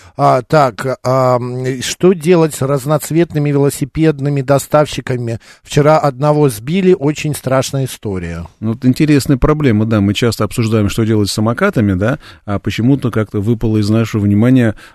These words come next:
Speaker 2: а, проблема с велосипедистами, ведь они давным-давно прописаны в правилах дорожного движения, включая все их обязанности,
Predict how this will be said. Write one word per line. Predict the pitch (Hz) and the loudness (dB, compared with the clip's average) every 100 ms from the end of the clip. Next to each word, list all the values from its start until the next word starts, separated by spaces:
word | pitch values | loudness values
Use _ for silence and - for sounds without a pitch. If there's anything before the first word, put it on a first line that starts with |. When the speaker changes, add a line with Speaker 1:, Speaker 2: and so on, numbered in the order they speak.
| - | -6
Speaker 2:
а, | 101 98 95 | -2 0 -2
проблема | 92 101 95 120 113 | -2 -2 0 2 2
с | - | 2
велосипедистами, | 113 110 113 135 139 - 95 92 92 | 0 0 0 2 2 2 0 2 2
ведь | 90 | 0
они | 101 110 | 2 2
давным-давно | 117 107 117 107 110 113 | 2 2 2 2 2 2
прописаны | - 104 117 107 110 | 2 -2 -2 -4 -4
в | |
правилах | - 110 107 104 | -2 0 0 0
дорожного | 107 107 101 98 | 0 0 0 0
движения, | 101 104 160 135 | 0 2 2 2
включая | - 95 127 110 | 0 -4 -2 -2
все | - 107 | -2 -4
их | 95 | -2
обязанности, | 85 113 123 113 104 - 101 | -2 0 2 2 0 -2 -4